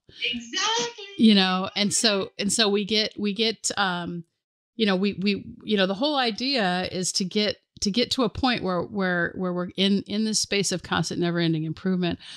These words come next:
Speaker 2: I like to tell, uh, people that, you know, the, the women who follow me every Monday, I say, "Okay, what are you gonna do this week? What are three things that you're gonna do that's gonna move you closer to your goal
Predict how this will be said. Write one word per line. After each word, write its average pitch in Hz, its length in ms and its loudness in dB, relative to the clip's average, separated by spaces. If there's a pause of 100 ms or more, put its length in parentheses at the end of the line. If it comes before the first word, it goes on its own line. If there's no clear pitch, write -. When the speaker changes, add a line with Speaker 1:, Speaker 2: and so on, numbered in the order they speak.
(100)
Speaker 2:
I 220 80 0
like 240 200 2
to 254 60 -4
tell, 202 400 -2
uh, 160 220 0
people 185 360 0
that, 165 320 -2
you 190 120 0
know, 160 200 0
the, 165 140 -2
the 175 100 -2
women 208 220 2
who 208 80 0
follow 175 320 0
me 156 240 4
every 160 200 -2
Monday, 170 380 2
I 156 100 -4
say, 160 200 -2
"Okay, 156 220 0
what 160 160 0
are - 20 2
you 170 80 -2
gonna 165 160 2
do 160 140 -4
this 147 180 0
week? 120 300 -8 (260)
What 185 160 2
are 185 40 4
three 240 220 4
things 240 220 2
that 202 100 -2
you're 196 120 -2
gonna 196 160 0
do 185 160 -2
that's 175 120 -2
gonna 180 140 -4
move 175 160 0
you 170 100 -2
closer 165 320 -2
to 170 80 -6
your 156 120 -4
goal 226 400 2